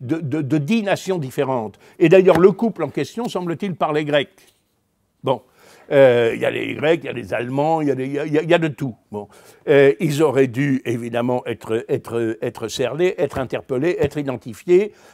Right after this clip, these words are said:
être traduits en justice, y compris s'ils n'ont fait que se masquer. Parce que le fait de porter, d-, d-, d'avoir le visage masqué en France,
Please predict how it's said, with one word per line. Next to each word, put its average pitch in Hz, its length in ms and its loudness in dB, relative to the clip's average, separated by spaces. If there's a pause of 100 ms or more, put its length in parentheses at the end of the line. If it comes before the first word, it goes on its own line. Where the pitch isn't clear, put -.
(140)
être 175 280 4
traduits 143 360 2
en 127 80 0
justice, 190 580 -4
y 277 140 2
compris 208 400 2
s'ils 170 160 -6
n'ont 151 160 -2
fait 190 220 -2
que 139 160 -4
se - 120 -6
masquer. 135 600 -2 (260)
Parce 147 160 0
que 180 80 2
le 151 140 0
fait 196 180 -2
de 147 80 -4
porter, 135 560 -4 (180)
d-, 117 160 -10
d-, 143 220 -8
d'avoir 147 280 4
le 139 60 4
visage 127 360 -4
masqué 117 340 -6
en 110 120 -10
France, 131 320 -6